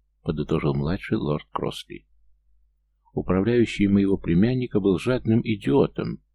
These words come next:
Щенок как-то смог увести у него и пластины доступа, и даже тот ключ, который мы ему подсунули по ошибке. Неплохо бы найти планету,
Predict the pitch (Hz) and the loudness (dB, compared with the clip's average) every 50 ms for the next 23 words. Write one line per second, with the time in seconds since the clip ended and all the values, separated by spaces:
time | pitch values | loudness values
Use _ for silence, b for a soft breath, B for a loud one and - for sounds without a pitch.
0 | _ _ - - 139 147 156 156 - - - 139 - - - 127 - - 139 135 | _ _ -6 0 2 4 4 2 2 -2 -4 -6 -4 -4 -6 -6 -4 -4 -4 -4
1 | - - - 135 131 139 135 - - - 175 139 101 85 78 69 71 - - 82 | -4 -4 -4 -2 0 0 -2 -4 -4 -2 2 4 4 4 4 2 0 -2 -2 -4
2 | 73 - 73 73 71 - - - 101 104 117 117 113 120 120 - - - 117 - | -6 -4 -4 -4 -4 -6 -4 -2 0 2 2 2 2 2 0 0 -2 -12 -12 -8
3 | - 123 127 131 _ _ _ _ - 110 101 117 127 123 135 139 - - 127 - | -6 -8 -8 -8 _ _ _ _ 2 2 4 4 2 0 0 0 0 -2 -2 0
4 | - - 87 95 107 - - - _ _ _ _ - - 117 107 117 113 113 107 | 2 4 6 6 4 2 0 -18 _ _ _ _ -8 -6 -4 -2 0 2 2 4
5 | 110 107 107 107 - - 92 85 - - - 82 90 92 90 90 - - 87 90 | 4 4 2 0 -2 -4 -6 -6 -6 -6 -2 0 0 0 0 -2 -4 -4 -6 -6
6 | - - - - - - _ _ - 52 55 - _ _ _ _ _ _ _ _ | -6 -8 -6 -8 -8 -8 _ _ -10 -10 -10 -10 _ _ _ _ _ _ _ _
7 | _ _ _ _ _ _ _ _ _ _ _ _ - 69 71 71 - 80 87 82 | _ _ _ _ _ _ _ _ _ _ _ _ -2 -2 -2 0 0 0 2 2
8 | 90 82 80 87 85 85 80 - 87 - - 92 101 123 151 151 101 - - - | 2 2 2 0 0 -2 -2 -2 -4 -4 -2 -2 0 2 2 2 2 0 -4 -12
9 | - - | -16 -16